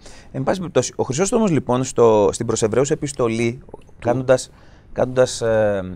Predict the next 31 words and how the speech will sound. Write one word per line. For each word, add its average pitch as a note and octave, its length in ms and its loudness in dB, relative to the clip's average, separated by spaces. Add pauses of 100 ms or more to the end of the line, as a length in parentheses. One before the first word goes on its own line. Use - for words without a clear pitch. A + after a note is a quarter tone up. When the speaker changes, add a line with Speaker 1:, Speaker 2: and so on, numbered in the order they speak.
(120)
Speaker 1:
ερμηνεία A2 440 -4
της - 120 -12
προς G#2 160 -10
Εβραίους A2 300 -4
επιστολή, - 540 -8 (560)
ανα-, A2+ 400 2
α-, A2 260 4
αναφέρει A#2 360 0
τα B2+ 100 4
εξής. A2 400 0 (520)
Όταν G3 300 2
λέγει G3+ 300 4
ο C#3 80 4
Παύλος D3+ 380 2
την A#2 120 -4
λέξη C#3 360 -2
αδελφός, G#2 720 -2 (280)
την B2+ 140 -6
αναφέρει B2+ 440 2
σε C#3+ 300 2
αγίους A#2+ 500 0
που C3 160 -2
ζούσαν D#3 380 0
στον B2+ 360 -4
κόσμο, D3+ 480 -2 (360)
διότι A2 480 0
τότε B2+ 460 4
ούτε E3 300 -2
ίχνος D#3 460 -2
μοναζόντων G#2 640 -2
υπήρχε. - 460 -10